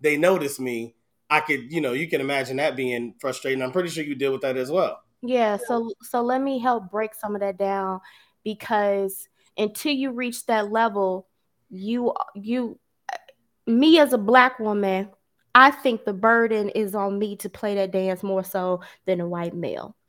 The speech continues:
Speaker 2: But when you get to a certain level of leadership, you realize, "Mm, I don't really,"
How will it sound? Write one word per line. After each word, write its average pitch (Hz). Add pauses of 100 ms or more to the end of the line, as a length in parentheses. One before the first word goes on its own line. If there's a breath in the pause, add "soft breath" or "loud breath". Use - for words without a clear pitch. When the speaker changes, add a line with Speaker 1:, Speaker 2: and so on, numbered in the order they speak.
(720)
Speaker 2:
But 240 (1120)
when 247
you 269
get 320
to 311
a 277
certain 269
level 247
of 214
leadership, 269
you 392
realize, 262 (1000)
"Mm, -
I 415
don't 698
really," 571